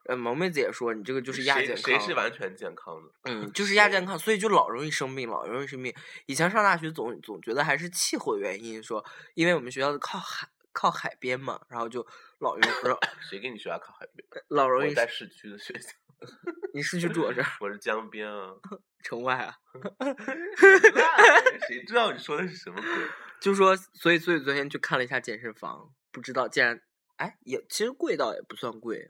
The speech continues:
Speaker 1: 哦。
Speaker 2: <laughs> 你，你敢说让，让大家评评理贵不贵？
Speaker 1: 啊，<laughs> 那倒也不用。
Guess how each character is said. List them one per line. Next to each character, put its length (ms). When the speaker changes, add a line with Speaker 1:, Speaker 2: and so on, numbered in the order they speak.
Speaker 1:
哦。 180
Speaker 2:
<laughs> 200
你， 100
你 220
敢 220
说 100
让， 220
让 340
大 120
家 120
评 220
评 200
理 100
贵 220
不 60
贵？ 320
Speaker 1:
啊， 600
<laughs> 160
那 100
倒 160
也 120
不 180
用。 340